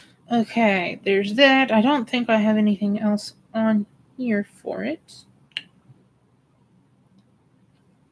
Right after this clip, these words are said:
No. All right, there's this.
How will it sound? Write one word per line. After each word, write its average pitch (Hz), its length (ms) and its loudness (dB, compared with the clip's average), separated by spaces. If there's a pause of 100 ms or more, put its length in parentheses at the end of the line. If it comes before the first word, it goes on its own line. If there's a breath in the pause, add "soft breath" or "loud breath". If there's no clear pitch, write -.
(420)
No. 285 480 -8 (340)
All 196 60 -12
right, 240 380 -12 (120)
there's 185 640 -18 (4000)
this. 208 560 -12